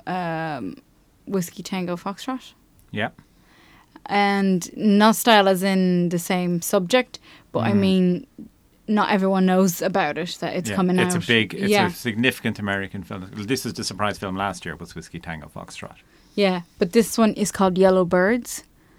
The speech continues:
Speaker 2: Okay, I haven't heard of
Speaker 1: And
Speaker 2: it.
Speaker 1: it's with Toni Collette. Um, what's your man's name? Sorry, I had it on my phone. And it's
Speaker 2: Okay.
Speaker 1: about, I read the book. It's very good. It was a, it's kind of like a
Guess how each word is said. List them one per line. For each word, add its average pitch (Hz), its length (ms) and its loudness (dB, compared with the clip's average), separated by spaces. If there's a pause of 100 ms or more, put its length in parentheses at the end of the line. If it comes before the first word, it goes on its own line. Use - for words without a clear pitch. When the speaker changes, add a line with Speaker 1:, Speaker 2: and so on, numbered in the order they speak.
(500)
Speaker 2:
Okay, 107 240 -8
I 104 40 -8
haven't 107 260 -8
heard 98 220 -10
of - 60 6
Speaker 1:
And 196 200 6
Speaker 2:
it. 190 40 4
Speaker 1:
it's 175 120 -2
with 185 140 -2
Toni 208 280 0
Collette. 190 680 0 (100)
Um, 180 840 -2 (320)
what's 180 200 -10
your 185 80 -4
man's 185 300 -2
name? 175 380 -2
Sorry, - 300 -8
I - 20 -8
had 185 180 -12
it 185 80 -12
on 151 120 -14
my - 80 -20 (200)
phone. - 240 -18 (1080)
And 226 140 2
it's 220 180 -6
Speaker 2:
Okay. 220 60 -8
Speaker 1:
about, 233 560 2 (260)
I 190 120 6
read 190 180 6
the 220 80 4
book. 214 460 0 (600)
It's 180 240 -8
very 190 440 -2
good. 185 200 -2
It - 140 -6
was 180 220 -6
a, 165 80 -4 (400)
it's - 120 -14
kind 233 240 -2
of 233 40 0
like 220 240 -2
a 180 300 -4